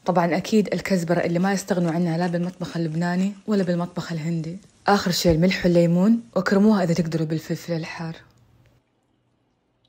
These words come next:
وبكذا تكون الوصفة جاهزة، لازم تجربوها بالويكند، سهلة ولذيذة وبالعافية.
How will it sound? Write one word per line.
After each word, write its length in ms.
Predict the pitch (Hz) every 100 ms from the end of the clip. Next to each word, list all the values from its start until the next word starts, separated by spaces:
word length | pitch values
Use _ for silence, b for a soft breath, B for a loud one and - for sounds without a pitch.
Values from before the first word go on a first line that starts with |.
| _ 185 175 _ 175 180 226 _ _ _ 175 175 175 190 _ _ 175 175 170 _ _ _ _ _ _ -
وبكذا 320 | 170 - 202
تكون 240 | 190 208 185
الوصفة 380 | 175 185 -
جاهزة، 420 | 160 175 175 165 175
لازم 280 | 185 190
تجربوها 380 | 160 165 165 180
بالويكند، 580 | 160 160 170 170 180 170
سهلة 260 | - 175 170
ولذيذة 440 | 156 156 180 170
وبالعافية. 680 | 156 160 156 151 - 170